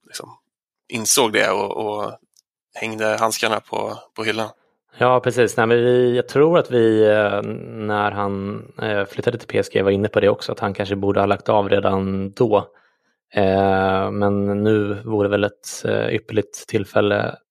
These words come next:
Speaker 2: eh, igen då att sluta. Det hade väl för sig varit ännu finare om han la av direkt efter Juventus.
Speaker 1: Ja, men han gick väl till P S G, liksom. Det var sista chansen att, att, att kanske gå för en, en Champions League-titel.
Speaker 2: Mm.
Speaker 1: Och nu blev det inte så. Och,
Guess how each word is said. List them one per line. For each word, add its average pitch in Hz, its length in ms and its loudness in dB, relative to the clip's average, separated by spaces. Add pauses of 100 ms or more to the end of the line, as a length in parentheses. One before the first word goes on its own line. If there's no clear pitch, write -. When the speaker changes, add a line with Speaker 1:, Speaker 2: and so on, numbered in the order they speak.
(160)
Speaker 2:
eh, 104 380 -2
igen 117 420 2
då 98 360 0
att 110 80 -6
sluta. - 340 -2
Det 107 80 2
hade 113 120 2
väl 107 100 4
för - 80 -10
sig 107 140 2
varit 101 180 -2
ännu 117 200 2
finare 98 260 0
om 98 80 -2
han 98 120 -2
la 101 100 0
av 98 200 0
direkt 101 320 -2
efter - 380 -8 (640)
Juventus. 104 560 -2
Speaker 1:
Ja, 127 100 0
men 143 140 4
han 151 180 2
gick 160 320 -6
väl 127 100 0
till 123 120 -4
P 123 200 0
S 110 140 0
G, 113 60 -6
liksom. 120 220 -2
Det 127 100 0
var 131 280 4
sista 117 320 0
chansen 113 420 0
att, 110 220 2
att, 107 460 0
att 98 80 -10 (720)
kanske - 240 -2
gå 110 200 -4
för 107 140 -2
en, 107 340 -2
en 110 220 -4
Champions 107 380 -2
League-titel. 104 540 2
Speaker 2:
Mm. 101 60 -12 (840)
Speaker 1:
Och 110 280 0
nu 113 100 -2
blev 113 200 0
det 113 80 0
inte 110 160 -4
så. 104 220 -2
Och, 107 380 -6